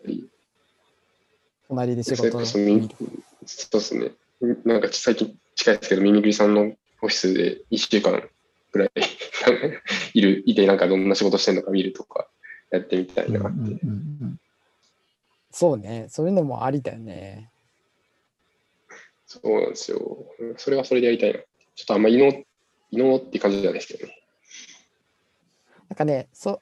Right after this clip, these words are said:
Speaker 2: まあ、そう、異能の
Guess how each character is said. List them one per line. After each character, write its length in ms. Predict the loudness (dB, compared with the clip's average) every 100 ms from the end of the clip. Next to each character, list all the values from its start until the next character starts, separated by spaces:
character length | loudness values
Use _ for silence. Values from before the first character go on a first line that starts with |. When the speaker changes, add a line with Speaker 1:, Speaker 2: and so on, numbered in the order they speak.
| _
Speaker 2:
ま 180 | 0 2
あ、 60 |
そ 320 | 4 4 6 6
う、 100 | 2 _ _ _ _ _ _
異 80 | -4
能 960 | -2 0 0 -2 -4 -4 -6 -4 -4 -6
の 360 | -4 -4 -4